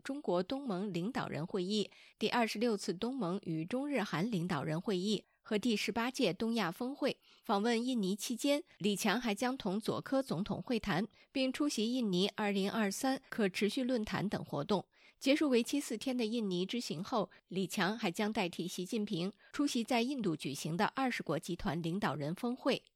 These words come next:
与此同时，美国这次将由副总统贺锦丽前往雅加达，出席美国东盟峰会和东亚峰会，并与印太各国领导人接触。总统拜登则将在九月七号到十号前往印度新德里，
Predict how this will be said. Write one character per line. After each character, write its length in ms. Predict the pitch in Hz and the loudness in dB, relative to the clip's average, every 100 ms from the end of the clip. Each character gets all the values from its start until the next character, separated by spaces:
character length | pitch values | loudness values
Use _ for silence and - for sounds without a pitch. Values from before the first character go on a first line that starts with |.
| _ | _
与 120 | 196 | -2
此 160 | 262 214 | 0 0
同 220 | - 196 | 0 0
时， 280 | - 190 202 | 2 2 0
美 160 | 220 196 | 0 0
国 180 | 233 262 | 0 0
这 160 | 294 | 0
次 220 | 262 233 | 0 0
将 180 | 202 240 | 0 0
由 180 | 240 185 | 0 0
副 200 | 196 233 | 0 -2
总 180 | 196 208 | 0 -2
统 220 | 226 151 | -2 -4
贺 180 | 196 247 | -2 -4
锦 240 | 208 135 | -2 -4
丽 220 | 147 247 - | -2 -4 -4
前 200 | - 180 | -6 -4
往 180 | 175 185 | -2 -2
雅 100 | 180 | -4
加 180 | - 220 | -2 -2
达， 280 | 220 175 - - _ | 2 2 2 -4 _
出 120 | - | -2
席 140 | 311 254 | -2 0
美 160 | 247 | -2
国 160 | - 175 | 0 -2
东 160 | 233 | -2
盟 160 | 262 175 | -2 -2
峰 240 | - 254 | -2 -4
会 200 | 269 277 - | 0 -2 0
和 120 | - | -2
东 180 | 175 247 | -2 -2
亚 180 | 294 - | -2 -4
峰 220 | - 214 | -4 -6
会， 240 | - 190 - _ _ | 0 0 0 _ _
并 160 | 226 220 | 0 2
与 140 | 180 | 0
印 240 | 185 277 | 0 -2
太 160 | 226 226 | -2 -2
各 160 | 202 220 | -2 -2
国 140 | 190 | -2
领 140 | 170 180 | -2 -2
导 140 | 185 | -2
人 200 | 160 170 | -2 -2
接 160 | 240 240 | 2 0
触。 260 | - 226 - - | 2 0 0 -6
总 200 | - 214 | -2 0
统 200 | - 208 | 2 0
拜 160 | 185 214 | 2 2
登 240 | 196 269 | 0 -4
则 160 | 254 196 | -2 -2
将 240 | 185 214 | 0 -2
在 120 | 226 196 | 0 -2
九 200 | - 156 | 0 0
月 140 | 151 | 0
七 200 | - 277 | 0 -4
号 160 | 277 247 | -2 -2
到 180 | 185 208 | -2 -2
十 200 | - 185 | -2 -2
号 300 | - 247 - - | 0 0 -2 -2
前 180 | 233 214 | 2 4
往 180 | 190 | 4
印 160 | 202 247 | 2 0
度 160 | 208 190 | 0 0
新 180 | - | -2
德 160 | 285 208 | -2 0
里， 260 | 214 160 | 2 0